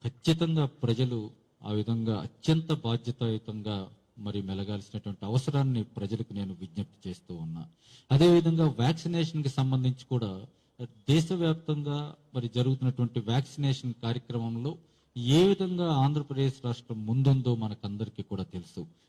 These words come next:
కేంద్రం నుంచి మనకున్నటువంటి వ్యాక్సిన్ లభ్యతను బట్టి ఈ, వాటిని ప్రజలకు అందించేటువంటి విషయంలో అత్యంత సమర్థవంతంగా గౌరవ ముఖ్యమంత్రి గారు జగన్మోహన్ రెడ్డి గారి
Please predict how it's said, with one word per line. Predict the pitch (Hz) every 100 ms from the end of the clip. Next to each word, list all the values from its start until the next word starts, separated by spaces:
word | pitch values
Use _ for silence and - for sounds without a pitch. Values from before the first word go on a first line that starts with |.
| _
కేంద్రం | 147 175 190 190 180
నుంచి | 175 170 170
మనకున్నటువంటి | 143 131 135 147 143 139 135 139
వ్యాక్సిన్ | 104 120 135 - 139 117
లభ్యతను | 110 135 131 127
బట్టి | 123 120 - 113 104 _ _ _ 113
ఈ, | 110 - 123 110 -
వాటిని | 120 120 123
ప్రజలకు | - - 131 170 180 185 156
అందించేటువంటి | 127 135 135 135 127 123 120 - 123
విషయంలో | 113 127 - 147 139 127 113 - _ -
అత్యంత | 110 - 165 160
సమర్థవంతంగా | 139 - 127 131 139 131 131 127
గౌరవ | 123 113 113 113
ముఖ్యమంత్రి | 107 110 139 127 123 120
గారు | 117 104
జగన్మోహన్ | 113 120 117 113 110
రెడ్డి | 110 107
గారి | 107 101 101